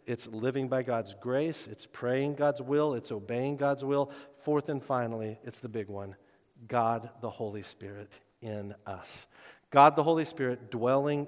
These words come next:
in us is the fourth and final and ultimate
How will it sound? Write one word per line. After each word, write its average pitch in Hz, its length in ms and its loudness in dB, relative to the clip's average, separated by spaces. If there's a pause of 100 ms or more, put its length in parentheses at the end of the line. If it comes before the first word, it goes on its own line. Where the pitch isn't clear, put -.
in 139 320 0
us 110 480 -4 (760)
is 110 140 -8
the 107 80 -10
fourth 131 380 -4
and 120 140 -6
final 117 720 -6 (800)
and 107 160 -8 (120)
ultimate 117 720 0